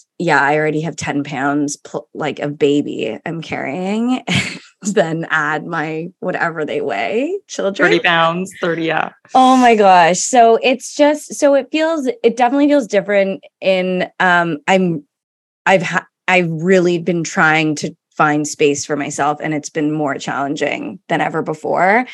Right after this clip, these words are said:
Speaker 1: Um, and then sec-, secondly, I'd say,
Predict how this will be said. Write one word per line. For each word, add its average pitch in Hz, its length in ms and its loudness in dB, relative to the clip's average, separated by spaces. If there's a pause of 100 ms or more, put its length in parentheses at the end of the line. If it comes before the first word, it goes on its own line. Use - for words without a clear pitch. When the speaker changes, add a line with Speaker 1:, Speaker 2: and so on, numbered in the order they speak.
(400)
Speaker 1:
Um, 156 720 2
and 202 140 4
then 185 160 2
sec-, 208 520 0
secondly, 233 560 0
I'd 170 160 -4
say, 170 460 -2